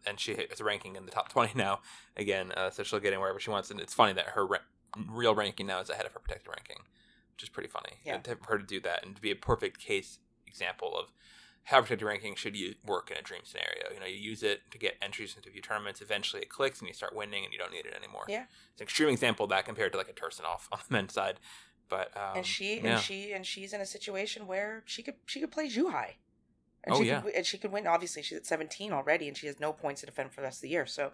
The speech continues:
Speaker 1: And she's twelfth in Singapore race. It's not impossible.
Speaker 2: Yeah, it's
Speaker 1: It's
Speaker 2: not
Speaker 1: a
Speaker 2: impossible either. No,
Speaker 1: close-ish
Speaker 2: for
Speaker 1: race.
Speaker 2: sure. I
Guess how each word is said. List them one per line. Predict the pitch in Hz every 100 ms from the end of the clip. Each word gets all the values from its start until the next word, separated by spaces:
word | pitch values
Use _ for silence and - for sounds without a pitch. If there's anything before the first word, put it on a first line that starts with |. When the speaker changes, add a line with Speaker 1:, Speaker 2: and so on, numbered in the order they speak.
| -
Speaker 1:
And | -
she's | 180
twelfth | - 170 180 226
in |
Singapore | 190 196 220 165
race. | 110
It's | 117
not | 147
impossible. | 135 - 113 160 - 185
Speaker 2:
Yeah, | 262
it's | 381
Speaker 1:
It's | 285
Speaker 2:
not | 269
Speaker 1:
a |
Speaker 2:
impossible | 247 254 247 269
either. | 311
No, | 254
Speaker 1:
close-ish | 254 233
Speaker 2:
for | 208
Speaker 1:
race. | 233
Speaker 2:
sure. | 277
I | 254